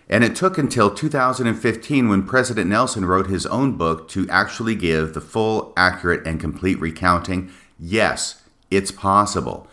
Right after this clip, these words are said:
But when you compare this example of the incident at Mozambique with the other examples that I have given,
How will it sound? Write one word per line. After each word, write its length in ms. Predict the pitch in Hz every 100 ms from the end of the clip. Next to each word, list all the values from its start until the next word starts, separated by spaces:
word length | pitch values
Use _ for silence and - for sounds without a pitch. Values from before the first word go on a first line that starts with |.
| -
But 140 | 117 117
when 140 | 135
you 60 | 143
compare 360 | 139 165 180
this 200 | 123 156
example 580 | 143 101 107 104 73 57 - _
of 100 | 104
the 140 | 104 107
incident 400 | 127 123 107 92
at 80 |
Mozambique 800 | 85 95 95 92 80 87 76 - _
with 140 | 92
the 140 | 110 107
other 240 | 143 147
examples 580 | 107 101 82 78 67 -
that 100 | 85
I 40 |
have 200 | 85 82
given, 380 | 101 101 69 55